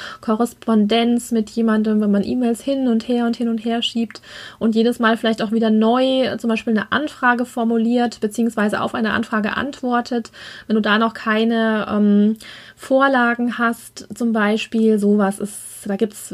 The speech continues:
wahnsinnig viele Dinge, die man da noch einbauen kann, ähm, die einfach dich schneller und effektiver machen und du am Ende dann auch wieder quasi deinen Stundenlohn erhöht hast, indem du weniger Zeit verbrauchst pro Kunde und vielleicht auch da dann schon mal eine Erleichterung spüren kannst.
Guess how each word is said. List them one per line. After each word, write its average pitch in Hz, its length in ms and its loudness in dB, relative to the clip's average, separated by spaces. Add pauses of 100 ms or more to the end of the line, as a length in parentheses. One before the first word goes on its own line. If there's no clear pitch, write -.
wahnsinnig 208 600 2
viele 190 200 0
Dinge, 196 260 0
die 190 120 -2
man 185 180 -2
da 180 280 0
noch 180 240 -4
einbauen 277 540 0
kann, 262 420 -2 (240)
ähm, 208 320 4
die 208 200 -2
einfach 208 420 -4 (380)
dich 262 320 -2
schneller 240 340 4
und 247 100 2
effektiver 214 560 -2
machen 240 420 0
und 208 180 2
du 208 100 0
am 202 160 -2
Ende 202 240 0
dann 214 160 0
auch 202 220 -2
wieder 185 300 0 (340)
quasi 185 340 -2
deinen 190 160 0
Stundenlohn 226 800 2
erhöht 220 540 0
hast, 285 400 0
indem 214 240 2
du 190 140 2
weniger 240 340 0
Zeit 233 260 -4
verbrauchst 220 520 -2
pro 185 260 2
Kunde 320 500 0 (360)
und 220 240 0
vielleicht 202 280 2
auch 208 140 -2
da 180 240 0
dann 190 180 4
schon 196 140 -2
mal 185 80 2
eine 185 80 0
Erleichterung 185 640 -2
spüren 175 400 -2
kannst. - 500 -14